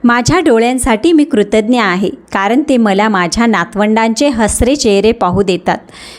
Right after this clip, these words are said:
माझ्या पायांसाठी मी कृतज्ञ आहे, कारण अजूनही ते मला पाहिजे तिथं घेऊन जातात. माझ्या हृदयासाठी मी कृतज्ञ आहे,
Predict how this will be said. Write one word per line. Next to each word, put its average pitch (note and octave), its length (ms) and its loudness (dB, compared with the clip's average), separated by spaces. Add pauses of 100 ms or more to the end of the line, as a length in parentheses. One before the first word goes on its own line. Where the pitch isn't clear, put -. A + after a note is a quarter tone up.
(100)
माझ्या A#3+ 320 2
पायांसाठी C#4+ 800 0
मी D4+ 140 2
कृतज्ञ A#3 580 0
आहे, F#3+ 340 -2
कारण G3 380 -2 (100)
अजूनही G#3+ 640 0
ते B3 80 2
मला G#3 260 0
पाहिजे G3+ 520 0
तिथं A#3 220 0
घेऊन G#3 380 0
जातात. F#3 340 -2 (480)
माझ्या G3 280 2
हृदयासाठी G#3 760 0
मी B3 120 2
कृतज्ञ A3 580 0
आहे, F#3+ 340 -2